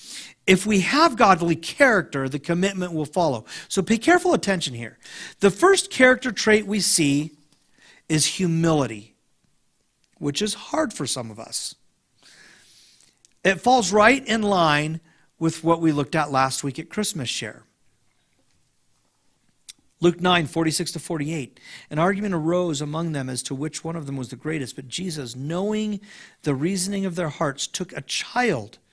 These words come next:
and put him by his side and said to him, "Whoever receives this child in my name receives me, and whoever receives me receives him who sent me. For he who is least among you all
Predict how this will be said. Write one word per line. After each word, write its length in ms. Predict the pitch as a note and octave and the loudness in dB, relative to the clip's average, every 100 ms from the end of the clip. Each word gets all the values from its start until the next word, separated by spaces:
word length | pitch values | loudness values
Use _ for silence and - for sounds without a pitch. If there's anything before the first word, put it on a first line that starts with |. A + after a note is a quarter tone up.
| _ _ - _ _ | _ _ -20 _ _
and 100 | B2+ | -18
put 160 | - D#3+ | -10 -8
him 80 | D#3 | -4
by 160 | D#3+ | -4
his 160 | D#3 D3 | -4 -4
side 320 | - B2 A2 | -6 -6 -10
and 120 | A#2 | -10
said 220 | A2 C3+ A#2+ | -8 -8 -6
to 120 | A#2+ | -8
him, 100 | A2+ | -6
"Whoever 380 | B2+ C#3 F3+ A3+ | -6 -4 -4 -4
receives 420 | G3 - G#3+ F3 | -4 -4 -6 -6
this 140 | F#3+ | -6
child 400 | - F#3 F3 F3+ | -6 -4 -4 -4
in 80 | D#3+ | -4
my 180 | E3 E3+ | -6 -6
name 320 | E3+ C#3 C3 | -4 -4 -6
receives 420 | C#3 - D#3 C3 | -8 -8 -8 -8
me, 280 | - C3+ B2+ - - - | -6 -6 -8 -12 -20 -10
and 100 | C#3+ | -2
whoever 240 | D3+ D#3+ D#3+ | 0 2 0
receives 400 | D3 - C#3 D3 | 0 -2 -4 -6
me 180 | F3 | -4
receives 480 | D#3+ C#3+ - C#3+ A#2 | -4 -4 -4 -4 -6
him 160 | - D3 | -6 -6
who 120 | C#3+ | -6
sent 320 | - E3 D#3+ | -6 -8 -8
me. 180 | B2+ A#2 - - - | -10 -12 -16 -20 -20
For 180 | - B2+ | -12 -12
he 300 | - F#3+ F#3+ | -8 -6 -4
who 180 | F3 C#3+ | -4 -4
is 160 | A#2 | -4
least 320 | C#3 F3 - | -4 -4 -4
among 340 | C#3 C3 D#3+ E3+ | -6 -6 -6 -4
you 140 | F3 | -6
all 640 | E3+ D3 D3 D3 C#3+ - | -2 0 2 0 -2 -10